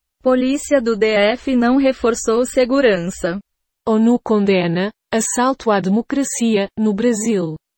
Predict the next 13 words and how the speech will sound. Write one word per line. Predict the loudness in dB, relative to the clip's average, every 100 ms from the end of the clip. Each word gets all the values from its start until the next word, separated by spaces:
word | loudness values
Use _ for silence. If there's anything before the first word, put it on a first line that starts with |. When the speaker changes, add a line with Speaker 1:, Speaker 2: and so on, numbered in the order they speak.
| _
Speaker 1:
covid, | -2 0 0 -4 -6 -6 -12 _ _ _ _ -20
cento | -4 -2 -2 -2
e | -2
setenta | -2 -4 -4 -4 -2
e | -2
dois | -2 -2 -2 -2
vírgula | -2 0 0 -2
seis | -2 -2 -2 -2
milhões | 0 0 0 0 -2
de | -2
brasileiros | 0 0 0 0 0 0 -2 -4
completam | -4 -2 0 0 0 -2 -2
vacinação, | 0 -2 -2 -2 -2 -4 -2 -2 -2